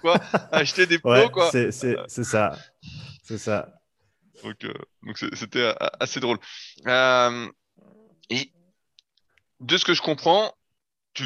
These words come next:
Speaker 1: euh, t'as été assez occupé, euh, quand t'es revenu en Suisse. Et, euh, peut-être qu'à Vancouver, c'était
Speaker 2: Mhm.
Speaker 1: le cas aussi à force de coacher. Est-ce que toi, t'as continué à t'entraîner quand même tout au long de ces années ?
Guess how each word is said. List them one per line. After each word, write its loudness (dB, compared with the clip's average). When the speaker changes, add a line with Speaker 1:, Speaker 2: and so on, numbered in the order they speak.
Speaker 1:
euh, 2
t'as 0
été 2
assez 0
occupé, -2
euh, 2
quand -6
t'es -2
revenu 0
en 0
Suisse. -6
Et, 2
euh, 4
peut-être -2
qu'à 0
Vancouver, -4
c'était -4
Speaker 2:
Mhm. -2
Speaker 1:
le -10
cas 0
aussi -2
à 4
force -4
de -2
coacher. -4
Est-ce -2
que -4
toi, 0
t'as 0
continué -4
à -4
t'entraîner -4
quand -2
même -2
tout -12
au -2
long -4
de -14
ces 0
années ? -2